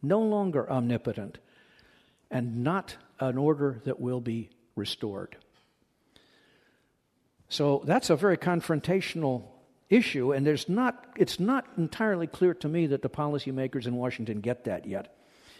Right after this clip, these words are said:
They're still fighting about who lost Afghanistan, who's about to lose the Ukraine, as if it was ours to lose, uh, who's gonna make Iran behave,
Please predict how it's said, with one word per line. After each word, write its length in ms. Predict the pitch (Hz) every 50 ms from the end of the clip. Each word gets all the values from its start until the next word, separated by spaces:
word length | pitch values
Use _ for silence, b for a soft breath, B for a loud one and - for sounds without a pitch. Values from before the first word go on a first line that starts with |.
| B B B B B B _
They're 140 | - 165 170
still 260 | - - 165 170 160
fighting 320 | - - 135 139 139 135
about 240 | 127 113 120 104 -
who 380 | - - - 160 170 196 180 160
lost 420 | 123 120 147 151 - - - - -
Afghanistan, 880 | 143 139 131 - - - 135 135 131 135 127 - - - 135 131 110 113
who's 300 | 120 180 190 185 - 170
about 500 | 165 - - - - 151 175 - - -
to 80 | 151
lose 400 | 151 139 131 151 156 156 143 123
the 80 | 143 143
Ukraine, 580 | 135 135 139 135 - - 156 156 143 139 135 131 B B B B
as 160 | 156 147 -
if 160 | 175 165 -
it 100 | 160 175
was 180 | 165 143 123 117
ours 300 | 143 147 143 143 127 -
to 120 | - 127
lose, 420 | 123 139 160 165 165 160 147 127 B B B B B B B B B B B -
uh, 160 | 147 135 135 - -
who's 180 | 151 180 185
gonna 220 | - - 170 160 156
make 300 | 151 151 156 151 - - -
Iran 400 | 156 139 139 143 139 143 143 135
behave, 800 | 127 139 131 107 104 139 139 143 143 143 139 139 135 127 -